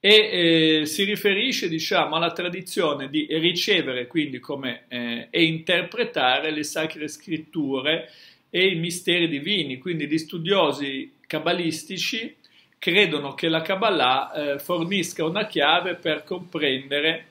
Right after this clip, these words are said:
eh, in modo più profondo il significato della vita, il significato della divinità e il significato, eh, dell'universo.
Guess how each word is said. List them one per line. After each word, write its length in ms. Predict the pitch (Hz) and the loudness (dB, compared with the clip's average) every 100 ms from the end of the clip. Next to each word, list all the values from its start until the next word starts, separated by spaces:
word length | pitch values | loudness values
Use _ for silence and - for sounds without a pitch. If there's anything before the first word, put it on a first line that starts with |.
| _ _ _ _ _ | _ _ _ _ _
eh, 180 | - 156 | -8 -6
in 80 | 151 | -2
modo 340 | 180 190 160 | 0 2 0
più 240 | 156 165 - | -2 -4 -2
profondo 840 | 208 214 - 147 139 143 151 160 | 0 0 0 -2 -2 -6 -2 0
il 140 | 156 147 | 0 -4
significato 680 | - 165 160 - 165 156 | -8 -6 -6 -2 -2 0
della 240 | 156 156 190 | -2 0 0
vita, 560 | 180 226 - 240 226 | 0 -6 -4 -4 -4
il 140 | 160 151 | -4 -6
significato 680 | 170 156 156 - 170 165 | -6 -8 -8 -2 -2 -2
della 260 | 147 156 147 | -4 -2 -4
divinità 920 | 143 156 160 170 170 139 127 156 - - _ _ _ _ - | -4 -6 -6 -6 -2 0 2 0 -6 -16 _ _ _ _ 0
e 160 | 196 | 4
il 80 | 156 | 4
significato, 1900 | - 165 175 175 226 - 131 147 - 170 170 160 139 143 139 135 135 131 131 | 2 -4 -4 -6 -6 2 4 2 0 -2 0 0 2 2 2 2 0 0 -2
eh, 60 | |
dell'universo. 840 | 131 135 135 160 185 131 - - | -4 -6 -4 2 4 4 0 -14